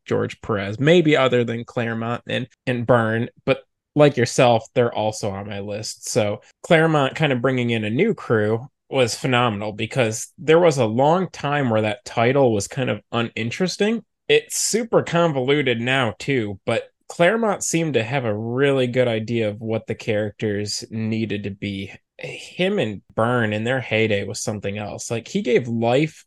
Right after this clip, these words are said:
to that title by coming up with, like, you know, Storm, Colossus, Nightcrawler, Wolverine, like, introducing that team versus the old team, and, uh, the Dark Phoenix saga, the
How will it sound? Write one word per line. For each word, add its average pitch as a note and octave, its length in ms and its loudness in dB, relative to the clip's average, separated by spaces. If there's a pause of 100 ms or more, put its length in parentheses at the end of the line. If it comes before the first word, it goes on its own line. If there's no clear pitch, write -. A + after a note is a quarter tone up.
(100)
to D3+ 120 -6
that A#2+ 220 -2
title G#2+ 540 2
by A2+ 180 -2
coming A#2+ 380 -4
up G#2+ 180 -6
with, G2+ 180 -6
like, F2+ 300 -12 (140)
you - 100 -4
know, F2+ 140 -8
Storm, C#3 720 0
Colossus, B2+ 1000 2
Nightcrawler, B2+ 800 0
Wolverine, B2 760 0
like, A2+ 180 -4
introducing A#2+ 640 -2
that A#2 240 -2
team B2+ 300 -2
versus A#2 220 -2
the G#2+ 160 -2
old B2 240 2
team, B2+ 500 -2
and, G#2 160 -6 (140)
uh, G2+ 300 0
the G2+ 120 -8
Dark - 340 -2
Phoenix B2+ 480 -2
saga, A#2+ 840 2
the G2+ 120 -14